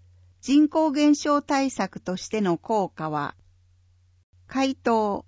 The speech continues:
昨年十二月実施の総合学力調査では、小学一年から中学二年までのすべての学年で、全教科の平均が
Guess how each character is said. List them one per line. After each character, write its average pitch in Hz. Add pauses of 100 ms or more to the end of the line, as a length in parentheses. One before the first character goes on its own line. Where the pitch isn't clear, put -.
(760)
昨 233
年 277
十 269
二 277
月 262
実 196
施 -
の 180 (140)
総 269
合 277
学 262
力 262
調 240
査 175
で 170
は、 147 (600)
小 294
学 285
一 262
年 269
か 175
ら 151 (140)
中 302
学 202
二 247
年 196
ま 170
で 170
の 151 (220)
す 294
べ 285
て 233
の 175
学 170
年 180
で、 160 (580)
全 269
教 302
科 190
の 170
平 214
均 185
が 175